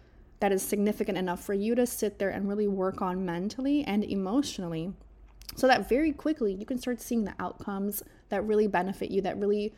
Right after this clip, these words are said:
put a smile on your face, that bring you joy, that bring you lightness, brightness,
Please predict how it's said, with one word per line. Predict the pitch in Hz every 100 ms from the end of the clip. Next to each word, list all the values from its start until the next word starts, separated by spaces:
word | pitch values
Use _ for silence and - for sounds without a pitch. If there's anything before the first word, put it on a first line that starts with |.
| -
put | - 220
a |
smile | 208 202 190
on | 190
your | 185
face, | 202 190 185
that | 196
bring | 196
you | 190
joy, | 190 196 190
that | 190
bring | 196 196
you |
lightness, | 190 190 180 - 190 185 -
brightness, | 190 185 180 202 185 180 175 -